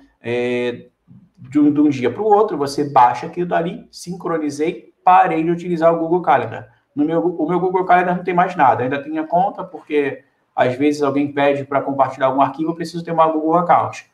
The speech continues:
Mas não uso mais, não tem arquivo nenhum meu lá. Todos os meus arquivos que estavam lá foram apagados. Dá pra eu buscar dentro de arquivo, o te-, é, botar no campo de busca do Nextcloud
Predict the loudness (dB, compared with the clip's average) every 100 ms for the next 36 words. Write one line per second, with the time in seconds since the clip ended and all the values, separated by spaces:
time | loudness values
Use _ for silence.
0 | -6 0 2 0 -8 -18 _ -8 -4 -4
1 | -2 0 0 -2 -8 -10 -8 -10 -12 -12
2 | -12 -12 -6 -2 0 0 -2 -6 _ _
3 | _ _ _ 0 0 2 2 2 2 -2
4 | -4 -6 -2 0 4 2 4 2 4 4
5 | 4 2 0 -12 _ _ _ _ _ _
6 | _ _ _ _ _ _ _ _ _ 2
7 | 4 4 2 0 4 4 4 0 -2 -6
8 | -10 0 0 0 -10 -16 -12 -10 -10 -14
9 | -14 -20 _ -12 -10 -4 -4 -2 -2 -4
10 | -12 _ _ -10 -4 2 2 2 -2 -4
11 | -4 -4 -4 -4 -2 -4 -4 -6 -6 -10
12 | 0 4 4 2 -6